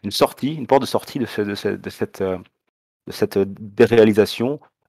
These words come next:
euh, par les, par la, la consommation des otaku, dans lesquels, au contraire, euh, on, les, les, les, les objets qu'on consomme, comme on les, on les, on, immédiatement, comme on les, on les consomme avec nos propres mains, comme on les consomme pour euh,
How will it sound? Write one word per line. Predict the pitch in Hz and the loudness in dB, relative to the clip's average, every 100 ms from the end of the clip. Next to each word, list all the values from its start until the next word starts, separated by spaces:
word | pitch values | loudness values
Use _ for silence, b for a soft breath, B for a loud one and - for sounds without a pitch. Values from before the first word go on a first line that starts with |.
| 107 | 2
euh, | 98 85 _ _ | 2 2 _ _
par | - 139 | 4 6
les, | 139 110 | 4 0
par | - 135 | 2 6
la, | 131 98 | 8 6
la | 104 | 4
consommation | 113 117 113 | 2 2 2
des | 110 | 0
otaku, | - 107 - | 0 0 0
dans | 139 | -4
lesquels, | 104 101 127 | -2 2 2
au | 123 | 2
contraire, | - 107 120 135 - _ _ - | -4 -4 0 0 0 _ _ 2
euh, | 98 87 - _ _ | 4 4 -2 _ _
on, | 110 101 - | -14 -14 -14
les, | 95 101 87 | -4 -4 -2
les, | 92 | -4
les, | 92 101 | -2 -2
les | 107 101 | -2 0
objets | 113 127 | 0 0
qu'on | |
consomme, | 107 107 - 131 | -2 -2 4 4
comme | - 113 | 4 -2
on | |
les, | 101 - | -2 -2
on | |
les, | 104 98 - | -4 -4 -4
on, | 110 | -2
immédiatement, | 120 123 113 131 | 4 6 6 4
comme | 123 | 0
on | 104 | -2
les, | 95 92 - B B | -2 -4 -12 B B
on | 107 | 0
les | 104 | 2
consomme | 117 120 117 | 2 2 4
avec | 127 127 | 4 4
nos | 120 | 2
propres | - - 107 | 0 0 0
mains, | 104 | 2
comme | 117 110 | 0 0
on | |
les | 104 | -2
consomme | 113 - 107 | -4 -2 -2
pour | 104 165 170 - _ B _ - | 2 4 4 4 _ B _ 0
euh, | 101 92 | 6 6